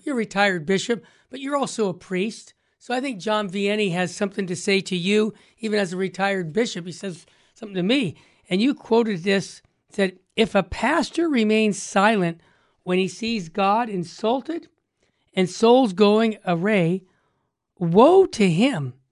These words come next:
if he does not want to be damned, and if there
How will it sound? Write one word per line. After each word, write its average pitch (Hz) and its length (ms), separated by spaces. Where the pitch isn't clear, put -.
if 196 160
he 214 100
does 196 260
not 247 300
want 220 240
to 214 80
be 202 160
damned, 190 560
and 233 400
if 202 240
there 208 380